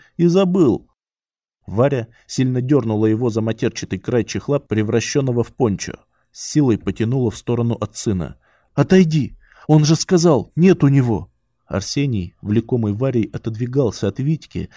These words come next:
а руки все шарили в поисках заветного коробка,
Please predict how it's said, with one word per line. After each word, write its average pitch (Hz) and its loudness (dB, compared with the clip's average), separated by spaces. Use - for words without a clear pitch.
а 107 0
руки 143 0
все 123 -6
шарили 127 -2
в - -12
поисках 120 0
заветного 117 -2
коробка, 120 -4